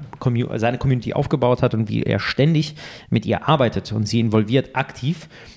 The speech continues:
weil er, und das ist ja gar nicht gespielt, er hat halt Bock auf die Leute,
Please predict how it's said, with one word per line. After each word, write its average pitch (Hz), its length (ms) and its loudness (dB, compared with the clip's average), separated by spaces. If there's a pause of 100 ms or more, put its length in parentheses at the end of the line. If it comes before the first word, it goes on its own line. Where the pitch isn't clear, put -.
(140)
weil 113 320 0
er, 117 520 2 (380)
und 110 120 0
das 113 100 -2
ist 117 80 -4
ja 113 100 2
gar 110 100 2
nicht 107 120 -4
gespielt, 135 400 -2
er 110 120 0
hat 117 100 0
halt 110 180 0
Bock - 180 -2
auf - 160 -6
die 110 80 -2
Leute, 95 320 -2